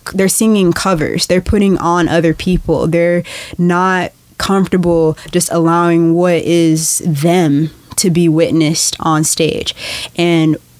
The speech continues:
it was very, very clear to me from the moment that I started to receive song that it, that was, none of that was my path. My path was to share completely authentically. And in order to do that, it would take a lot of deeper healing and looking at, like,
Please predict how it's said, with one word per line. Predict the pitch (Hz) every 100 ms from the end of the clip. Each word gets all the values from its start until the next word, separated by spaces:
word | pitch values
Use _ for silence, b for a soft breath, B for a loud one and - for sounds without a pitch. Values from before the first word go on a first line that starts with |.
| -
it | 180 175 -
was | 180 160
very, | 151 175 208
very | 208 190 180
clear | - 175 170
to | 160 160
me | 160 170 170
from | 170 160
the | 160
moment | 160 170 175 165
that | 160
I | 160
started | 165 160 156
to | 160
receive | 147 - 196 202
song | 175 151 151 160
that | 147 151 - -
it, | 165 160
that | 170 175 165
was, | 170 165
none | 165 170
of | 175
that | 170 156
was | 170
my | 160 156 156
path. | - -
My | 151 160
path | 160 170 160
was | 160 156
to | -
share | 156 - 160 151
completely | 143 - 156 - 226 170 180
authentically. | 147 165 160 160 - - - 180 B B B B
And | 180
in | 175 170
order | 165 165
to | 160
do | 156 214 214
that, | 175 160 - B B -
it | 185 -
would | 175 170
take | - 180
a | -
lot | 165 160 165 151
of | 156 135
deeper | 180 175 170
healing | 147 180 180 165
and | 160 160
looking | 160 - 170 160
at, | 160 -
like, | 151 147